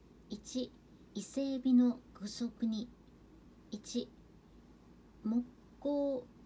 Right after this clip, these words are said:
文香以下の松笠焼き。一、牛肉の醤油焼き。一、ハモのごぼう巻き。ハモの黄身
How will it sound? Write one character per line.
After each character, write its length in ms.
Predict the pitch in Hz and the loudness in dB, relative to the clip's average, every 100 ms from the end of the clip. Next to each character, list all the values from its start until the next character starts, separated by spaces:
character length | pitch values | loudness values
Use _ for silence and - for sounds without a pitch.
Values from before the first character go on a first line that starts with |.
| - | -2
文 280 | 233 277 269 | 2 4 2
香 380 | - 285 269 254 | 0 0 2 -2
以 100 | 240 | -4
下 160 | 247 247 | 2 2
の 220 | 208 202 - - | 2 -4 -12 -10
松 400 | 180 185 - - | -8 -8 -10 -6
笠 300 | 247 240 233 | -4 -2 -4
焼 200 | 214 208 | -6 -8
き。 260 | - 190 - - - - - - - - | -8 -10 -10 -20 -20 -20 -20 -20 -20 -12
一、 360 | 208 - 240 240 - - - - | -10 -4 -6 -6 -14 -20 -20 4
牛 240 | 247 262 | 6 6
肉 300 | 262 247 254 | 4 4 8
の 100 | 247 | 8
醤 340 | 240 - 233 | 6 0 0
油 160 | 240 233 | 2 0
焼 220 | 220 214 | -2 -8
き。 240 | - 202 - - - - - - - - | -8 -10 -10 -20 -20 -20 -20 -20 -20 -10
一、 400 | 214 - 240 240 - - - | -10 -4 -4 -4 -16 -20 -20
ハ 140 | - 285 | 2 6
モ 160 | 294 | 8
の 160 | 254 214 | 8 4
ご 180 | - 190 | -2 -4
ぼ 220 | 214 220 | -2 -2
う 20 | |
巻 440 | 220 214 - 202 | -2 -2 -6 -10
き。 20 | - - - - - - - - - | -10 -20 -20 -20 -20 -20 -20 -20 -6
ハ 160 | 269 | 4
モ 160 | 277 262 | 6 6
の 160 | 220 | 4
黄 240 | - - 202 | 2 -6 -2
身 220 | 214 | -2